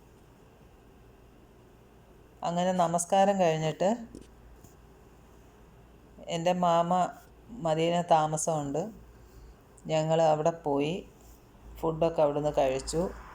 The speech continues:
കുറച്ച് നേരം സ്പെൻഡ് ചെയ്തിട്ട് ഞങ്ങൾ വൈകിട്ട് ഒരു ആറ് മണിയൊക്കെ ആയി. തിരിച്ച് ഞങ്ങൾ ജിദ്ദയിലെത്തി. അൽഹംദുലില്ലാ, അന്ന് നല്ലൊരു യാത്രയായിരുന്നു.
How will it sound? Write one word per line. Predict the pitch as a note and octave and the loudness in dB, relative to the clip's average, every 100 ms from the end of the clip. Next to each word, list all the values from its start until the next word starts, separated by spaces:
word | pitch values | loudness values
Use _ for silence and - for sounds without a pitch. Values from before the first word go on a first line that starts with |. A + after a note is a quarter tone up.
| - - - - | -20 -20 -20 -6
കുറച്ച് | D#3 D#3 E3+ | -4 0 0
നേരം | E3 E3 D#3+ | 2 2 0
സ്പെൻഡ് | - D3 D3 D#3 D3+ | -4 -4 -2 -2 0
ചെയ്തിട്ട് | C#3 C#3+ C#3 D3+ G#3+ B3 - - - - - - - - - - | 0 -4 -4 -2 -2 -4 -10 -18 -20 -20 -20 -20 -20 -20 -18 -8
ഞങ്ങൾ | D#3+ D#3+ E3 D#3+ | -4 0 2 4
വൈകിട്ട് | D#3 D#3+ D#3+ F#3+ G3+ E3+ | 4 2 0 0 0 0
ഒരു | F3 D#3+ D#3+ | 2 2 2
ആറ് | E3+ F#3+ | 0 -2
മണിയൊക്കെ | E3+ D#3+ D#3 D#3+ C#3+ | -2 -2 -2 0 0
ആയി. | C3 C3+ - - - - - - - - - - | 0 -6 -16 -20 -20 -20 -20 -20 -20 -20 -8 -4
തിരിച്ച് | D3 D3+ F3+ F3 | -4 -4 -6 -2
ഞങ്ങൾ | D3+ D#3+ G#3 - C#3 | -2 -2 -4 -6 -8
ജിദ്ദയിലെത്തി. | C#3+ D3 D3 C#3+ B2+ - - - - - - - - - - - - - - - D3+ | -4 0 0 0 -4 -6 -10 -12 -20 -20 -20 -20 -20 -20 -20 -20 -20 -20 -20 -8 -4
അൽഹംദുലില്ലാ, | C#3+ D#3 D#3+ D#3+ D#3 D3+ D3+ - - - - - | -2 0 6 6 6 2 0 -6 -20 -20 -10 -4
അന്ന് | C#3+ D3 D3+ - - - | 0 0 0 -2 -6 -2
നല്ലൊരു | D3 D3+ D#3 D#3 C#3+ | 0 2 4 4 4
യാത്രയായിരുന്നു. | C#3+ - D#3 D3 C#3+ C#3+ C#3+ | 4 2 2 2 2 -2 -4